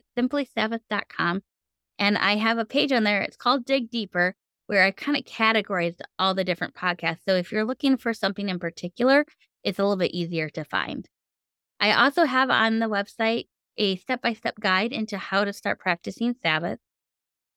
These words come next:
And I have created a printable download of some sample schedules, some checklists, and things like that. There's also a script that you can use during your Shabbat meal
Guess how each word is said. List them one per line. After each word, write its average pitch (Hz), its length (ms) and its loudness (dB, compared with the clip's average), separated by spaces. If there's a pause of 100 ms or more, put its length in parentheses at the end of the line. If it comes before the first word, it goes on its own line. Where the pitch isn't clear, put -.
And 294 420 4 (260)
I 208 260 2
have 196 420 0 (160)
created 214 320 4
a - 80 -8
printable 247 260 -2
download 175 420 0
of 175 160 -2
some 190 200 -6
sample 214 420 -2
schedules, 233 680 0 (460)
some 196 140 0
checklists, 226 500 -2
and 185 140 -6
things 180 240 -4
like - 220 -4
that. - 240 -6 (720)
There's 214 200 4
also 240 440 4
a 202 240 2
script - 580 -4 (480)
that 208 160 4
you 220 140 0
can 220 200 -2
use 208 240 -2
during 220 280 -2
your 196 140 -6
Shabbat 185 440 -4
meal 220 320 2